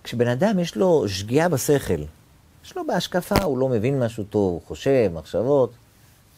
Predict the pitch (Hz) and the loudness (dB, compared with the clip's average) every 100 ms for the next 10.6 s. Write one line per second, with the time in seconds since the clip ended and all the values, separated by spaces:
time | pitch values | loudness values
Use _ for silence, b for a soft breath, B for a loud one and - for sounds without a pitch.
0 | _ - 180 226 285 392 294 - 85 - | _ -10 -6 -4 -4 -6 -8 -10 -16 -20
1 | _ _ _ _ _ _ _ - _ _ | _ _ _ _ _ _ _ -20 _ _
2 | B B B B B - 117 101 110 165 | B B B B B -4 -2 0 -2 0
3 | 226 202 156 127 110 147 170 127 104 - | -2 -2 -2 -2 2 2 2 0 -2 -4
4 | - 175 160 131 113 95 107 143 139 110 | -6 -4 -2 -2 0 2 2 0 -2 -2
5 | 92 - 127 135 110 98 92 - 123 95 | -2 -2 0 0 0 -2 -4 -2 -2 -2
6 | - 92 98 123 123 107 92 90 95 92 | -4 -2 -2 -2 -2 -2 -4 -6 -6 0
7 | 117 113 95 92 85 82 B B - 92 | -2 0 0 2 0 -2 B B -6 -4
8 | 85 85 98 92 87 87 85 90 90 85 | 0 2 4 4 2 -2 0 0 2 2
9 | 104 92 - 92 107 123 123 107 87 - | -2 -2 -2 -2 -2 -2 -4 -2 -4 -2
10 | 95 139 131 87 80 | -4 -4 -4 -4 -4